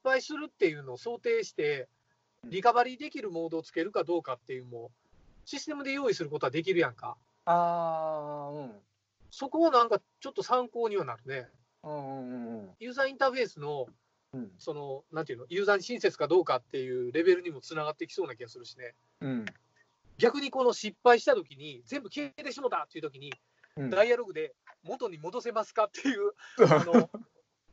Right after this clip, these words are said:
Speaker 1: 「金の斧ですか？銀の斧ですか？」みたいな。
Speaker 2: そう。
Speaker 1: <laughs> あんなダイアログ出てきたら、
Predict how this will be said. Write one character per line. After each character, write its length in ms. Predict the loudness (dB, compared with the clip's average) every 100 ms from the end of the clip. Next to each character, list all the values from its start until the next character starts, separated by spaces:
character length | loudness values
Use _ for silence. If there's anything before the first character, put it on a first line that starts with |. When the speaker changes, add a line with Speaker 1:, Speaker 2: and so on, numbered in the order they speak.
| _ -12
Speaker 1:
「金 240 | -8 0
の 100 | 2
斧 160 | 2 0
で 100 | -2
す 80 | -2
か？ 80 | -6
銀 140 | -2
の 80 | -2
斧 120 | 0
で 80 | -2
す 80 | 2
か？」 80 | 2
み 60 |
た 100 | 2
い 40 | 2
な。 80 | 2
Speaker 2:
そ 0 |
う。 80 | 0 0
Speaker 1:
<laughs> 800 | 0 6 6 8 6 6 2 4
あ 100 | 2
ん 60 | 4
な 100 | 6
ダ 120 | 8
イ 100 | 6
ア 60 | 2
ロ 100 | 2
グ 80 | -4
出 100 | -6
て 100 | -6
き 60 |
た 100 | -6
ら、 220 | -4 -4